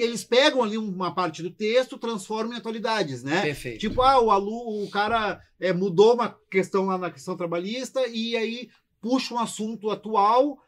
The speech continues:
Speaker 1: e traz, e aí eu, eu sempre digo pro aluno: ó,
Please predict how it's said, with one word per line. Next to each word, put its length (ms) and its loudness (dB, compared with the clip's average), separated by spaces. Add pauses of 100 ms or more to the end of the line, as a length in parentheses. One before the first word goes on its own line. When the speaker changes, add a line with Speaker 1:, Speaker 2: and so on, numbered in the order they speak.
(160)
Speaker 1:
e 220 -4
traz, 400 -2
e 180 -4
aí 380 -2 (220)
eu, 280 4
eu 80 2
sempre 300 -4
digo 180 -8
pro 100 -6
aluno: 380 0 (160)
ó, 340 2